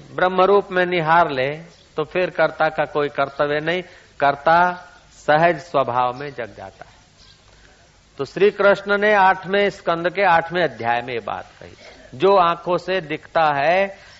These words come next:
इंद्रियों से सोचा जाता है, पकड़ा जाता है, देखा जाता है, सूंघा जाता है, चखा जाता है, स्पर्श किया जाता है, वो सब माया मात्र है, कल्पना मात्र है। हे उद्धव, इसमें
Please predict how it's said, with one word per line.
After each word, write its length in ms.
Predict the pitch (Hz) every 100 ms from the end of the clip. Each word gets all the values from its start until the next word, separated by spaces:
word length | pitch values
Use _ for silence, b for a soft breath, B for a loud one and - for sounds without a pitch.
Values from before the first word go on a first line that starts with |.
| -
इंद्रियों 340 | 160 160 165
से 240 | 160 180 175
सोचा 420 | - 156 165 160
जाता 360 | 151 147 147
है, 60 | 175
पकड़ा 400 | 175 156 160 151
जाता 320 | 143 135 147
है, 80 | 170
देखा 360 | 170 165 156 139
जाता 360 | 135 131 160
है, 60 | 165
सूंघा 340 | 175 175 156
जाता 320 | 135 123 -
है, 60 | 160
चखा 400 | 160 170 - 156
जाता 300 | 135 131 151
है, 60 | 160
स्पर्श 340 | - 185 170
किया 140 | 160 127
जाता 280 | 110 - 104
है, 60 | - B B B 135
वो 180 | 180 190
सब 300 | - 233 226
माया 480 | 208 185 196 208
मात्र 460 | 208 202 208 208 185
है, 280 | 170 160 131 - _ _ _ _ _ _ - _ 679 679 - _ - _ _ _ _ _
कल्पना 440 | 156 180 185 202 202
मात्र 480 | 196 190 196 202 180
है। 200 | 175 160 - - _ _ _ 131
हे 100 | 160
उद्धव, 540 | 160 165 170 196 214
इसमें 800 | 202 180 - 190 214 226 220